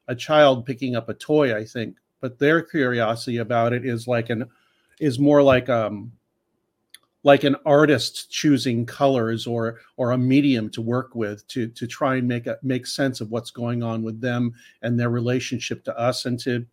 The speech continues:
anything else that they come across. Um, so yeah, it, it all has to do with, uh,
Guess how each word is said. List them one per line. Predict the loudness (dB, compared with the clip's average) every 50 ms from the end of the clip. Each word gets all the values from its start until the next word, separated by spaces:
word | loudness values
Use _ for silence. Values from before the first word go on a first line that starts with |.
| _ _ -4
anything | -4 -4 -4 -4 -4 -2 -2 0
else | 0 0 0 -2 -10
that | -16 -8 -8
they | -8 -8
come | -8 -10 -10 -10
across. | -12 _ -8 -8 -8 -8 -10 -14 -16 -18 _ _ _ _ _ _ _ _ _ _ _ _ _ _ _ -8
Um, | -6 -4 -2 -2 -2 -4 -4 -8 -10 _ _ _
so | -12 -2 0 2 2 2 2 0
yeah, | 2 4 4 4
it, | 4 0 -2 -4 -2 0
it | 2 4
all | 6 6 6 4
has | 4 2 0 0 0
to | 0 0
do | 2 4 4 4 6
with, | 4 2 2 0 -6 -16 -12 -8
uh, | -4 -4 -2 -2 0 0 -2 -2